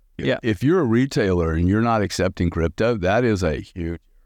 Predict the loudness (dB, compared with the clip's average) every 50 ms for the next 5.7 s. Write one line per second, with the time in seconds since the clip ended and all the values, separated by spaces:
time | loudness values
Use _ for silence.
0 | _ -6 -2 0 0 0 0 0 0 0 0 0 -2 -2 -4 -6 -6 -4 -2 0
1 | 0 0 0 0 0 2 2 2 0 0 -2 -2 -2 -2 0 2 2 2 2 2
2 | 2 0 0 0 0 0 0 0 0 0 0 0 0 0 0 0 0 0 -2 _
3 | -4 -2 -2 0 2 0 0 0 0 0 0 0 -2 -2 -2 -2 0 0 2 2
4 | 2 2 2 2 2 0 0 0 0 0 2 0 0 0 -2 -2 0 0 0 0
5 | 0 0 0 0 0 -2 -2 0 0 0 2 0 -2 -4